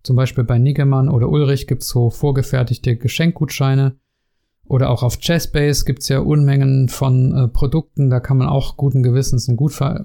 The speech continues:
einen Gutschein verschenken. Also da findet man als Schachfan auf jeden Fall was. Und ja, man muss sagen, das Schönste, was man an Weihnachten verschenken kann, sind ja nicht materielle Dinge, sondern Zeit und Zuwendung.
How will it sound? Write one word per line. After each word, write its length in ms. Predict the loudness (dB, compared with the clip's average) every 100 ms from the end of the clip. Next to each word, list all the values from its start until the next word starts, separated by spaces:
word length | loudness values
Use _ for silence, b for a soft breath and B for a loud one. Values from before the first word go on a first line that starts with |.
| -10
einen 180 | -2 0
Gutschein 400 | 0 -2 0 0
verschenken. 580 | 0 -2 0 0 0 0
Also 320 | 0 0 0
da 140 | 0 -2
findet 300 | 0 0 2
man 160 | 2
als 140 | 0 0
Schachfan 480 | -4 -4 -2 0
auf 160 | 0 0
jeden 140 | 0
Fall 200 | 0 0
was. 280 | 0 -2 -4 _ _ _ _ _ _ _ _ _ _ -2
Und 520 | 2 4 2 -2 -4
ja, 200 | 0 2
man 160 | 2
muss 140 | 2 0
sagen, 260 | 0 2
das 100 | 0
Schönste, 460 | 0 0 2 0 0
was 160 | 0 0
man 140 | 0
an 140 | 2
Weihnachten 400 | 2 0 0 -2
verschenken 520 | -2 -2 0 0 2 2
kann, 260 | 0 0
sind 220 | 0 0
ja 80 | 2
nicht 280 | 2 0 0
materielle 580 | -2 0 0 2 2 0
Dinge, 360 | 2 2 2
sondern 540 | 0 0 2 2 2 -2
Zeit 340 | -2 0 0
und 160 | 0 0
Zuwendung. 680 | 0 0 2 2 2 0